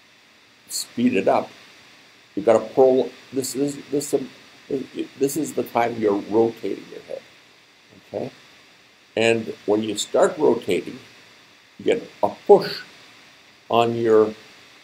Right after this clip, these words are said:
uh, cupula. But as you s-, maintain that rotation, the cupola gradually springs back to its normal upright position.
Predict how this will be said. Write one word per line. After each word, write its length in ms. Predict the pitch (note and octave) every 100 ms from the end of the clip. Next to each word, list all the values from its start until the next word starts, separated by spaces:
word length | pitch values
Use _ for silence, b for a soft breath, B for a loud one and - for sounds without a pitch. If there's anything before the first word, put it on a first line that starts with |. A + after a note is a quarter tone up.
| -
uh, 160 | F#2+ G2+
cupula. 460 | - D#3+ G2+ - - - - - - - - _ _ _ _ _ _
But 260 | B2 A#2 -
as 300 | C3 D#3 D3+
you 120 | C#3+
s-, 180 | B2+ - -
maintain 800 | A2+ A#2+ A#2+ - - E3 F#3+ F3
that 260 | A2+ - -
rotation, 680 | - - - - - E2 - - - - _ -
the 120 | A2
cupola 680 | G#2 - E3 E3+ B2+ A2 G2 - - - - -
gradually 680 | G2+ A#2 D#3+ E3 D#3 D3 B2+
springs 640 | - - C3+ C3 B2+ A2
back 340 | - G2+ G2+ - - - - - - -
to 80 |
its 160 | A2+ -
normal 520 | A#2+ A#2+ A#2+ A2+ - -
upright 560 | G#2+ - G#2 G2 -
position. 420 | G2 B2+ - -